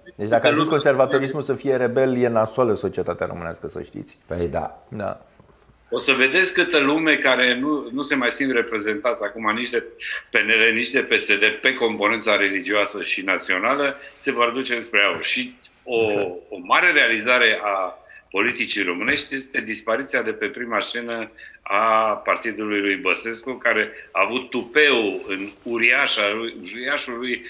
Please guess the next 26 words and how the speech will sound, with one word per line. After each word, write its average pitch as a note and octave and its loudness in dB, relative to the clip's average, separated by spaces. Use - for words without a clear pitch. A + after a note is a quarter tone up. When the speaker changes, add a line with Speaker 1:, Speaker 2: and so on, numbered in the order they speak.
Speaker 1:
nici C#3+ -2
nu C3+ 0
știu, C3+ -2
nu, D3 0
nu D#3 -2
găsesc C3 -2
un G#2 -8
cuvânt G#2+ -8
potrivit G2 -6
pentru F2 -14
acest F2+ -2
turnător, F2 -2
uh, E2 -8
împuțit, D#2+ -12
uh, G#2 4
să-și A#2 0
o A#2 4
bage D3 2
și C#3 0
pe C3+ 4
Eba. E2+ -4
Mie A#2+ 0
îmi B2+ -2
pare D3 4
rău D3 4
de C3+ 2